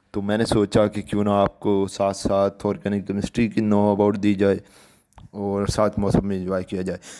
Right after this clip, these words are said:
तो वीडियो को आपने एंड तक देखना है। देखें, हमारी इंडियन हो, पाकिस्तानी हो, हमारा मसला ये है कि हम जल्दबाज बहुत हैं। हम कहते हैं कि जल्दी जल्दी हमें समझ आ जाए, तो ऐसा नहीं होता।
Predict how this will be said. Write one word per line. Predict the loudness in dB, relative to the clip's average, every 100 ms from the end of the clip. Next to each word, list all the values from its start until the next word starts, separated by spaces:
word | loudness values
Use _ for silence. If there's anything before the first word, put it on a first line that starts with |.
| -8
तो | -2
वीडियो | 2 2 4 4
को | 4 2
आपने | 4 2 -2
एंड | -6 -4
तक | -2
देखना | -2 -2 -6 -4
है। | -4
देखें, | -2 -2 -2 -2 -6 -6
हमारी | 0 2 4 2 0 -2
इंडियन | -2 2 2 2
हो, | 0 0
पाकिस्तानी | 0 -2 -2 -4 -2
हो, | 0 0
हमारा | 2 4 4
मसला | 2 0 2
ये | 4 6 4
है | 2 -4 -20 -20 _ _
कि | 0
हम | 0 0
जल्दबाज | -2 0 0 0 0 2 2
बहुत | 0 0 0
हैं। |
हम | -2 -4 -8 -12 _
कहते | -4 -4
हैं | -4
कि |
जल्दी | -4 -2 0 2
जल्दी | 2 2
हमें | -2 -4
समझ | -6 -8 -8 -8
आ | -10
जाए, | -10 -10 -12 -20 -20 _
तो | -2 0
ऐसा | 2 2
नहीं | 0 0 -2
होता। | -2 -4 -4 -12